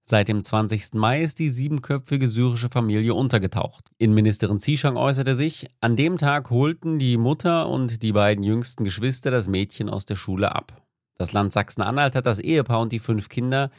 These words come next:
mittlerweile zur Fahndung ausgeschrieben. Wenn die Syrer bei einer Ausweiskontrolle zufällig ins Netz gehen, werden sie festgehalten und die Behörden informiert.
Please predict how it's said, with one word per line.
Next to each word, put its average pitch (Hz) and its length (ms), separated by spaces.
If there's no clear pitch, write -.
mittlerweile 110 400
zur 117 160
Fahndung 127 500
ausgeschrieben. 90 800
Wenn 113 100
die 113 100
Syrer 180 400
bei 117 240
einer 85 540
Ausweiskontrolle 110 1040
zufällig 127 640
ins 107 180
Netz 123 300
gehen, 151 340
werden 110 240
sie 104 120
festgehalten 127 840
und 120 300
die 127 80
Behörden 101 520
informiert. 92 640